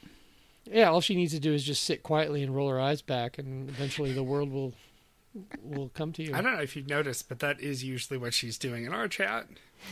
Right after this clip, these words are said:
Speaker 1: Yes, that's true. That is true. <laughs> A lot of eye rolling. Uh, <laughs> uh,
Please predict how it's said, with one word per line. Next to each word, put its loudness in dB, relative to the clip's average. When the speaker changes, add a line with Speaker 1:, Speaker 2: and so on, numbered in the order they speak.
Speaker 1:
Yes, 12
that's 4
true. 4
That -2
is 0
true. -4
<laughs> -8
A 8
lot 4
of 2
eye 4
rolling. 2
Uh, 2
<laughs> -4
uh, 6